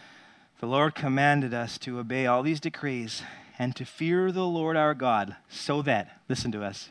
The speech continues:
here we have, here we have a reason for healthy fear, "so that we may always prosper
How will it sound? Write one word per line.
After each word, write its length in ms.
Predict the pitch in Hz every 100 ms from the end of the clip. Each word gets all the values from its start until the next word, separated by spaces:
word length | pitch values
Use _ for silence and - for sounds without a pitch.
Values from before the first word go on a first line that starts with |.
| -
here 160 | 123
we 100 | 120
have, 340 | 113 113 107 - - - - _ _ - _ -
here 140 | 117
we 100 | 104
have 240 | 101 101 85
a 80 |
reason 340 | 95 107 110 104
for 120 | 95
healthy 200 | 101 101
fear, 160 | - 90
"so 320 | - 147 170
that 280 | 139 98 - _ _ - - -
we 180 | 113 127
may 140 | 120 120
always 520 | 123 139 165 170 -
prosper 720 | - 117 104 - - 95 95